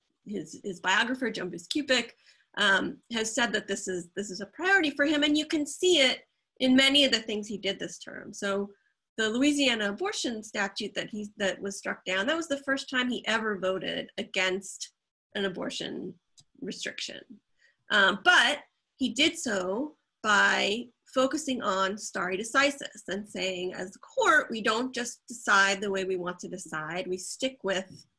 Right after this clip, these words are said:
our precedents. Um, when it came to the Second Amendment, um, apparently, again, according to Joan Biskupic anyway, um,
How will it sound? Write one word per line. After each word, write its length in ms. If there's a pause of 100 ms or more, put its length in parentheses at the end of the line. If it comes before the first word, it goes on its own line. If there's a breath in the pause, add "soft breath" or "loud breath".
(220)
our 100
precedents. 800 (480 soft breath)
Um, 480 (280)
when 140
it 120
came 200
to 120
the 120
Second 420
Amendment, 440 (600 soft breath)
um, 520 (220)
apparently, 960 (220)
again, 280
according 340
to 80
Joan 220
Biskupic 540
anyway, 560 (380 loud breath)
um, 480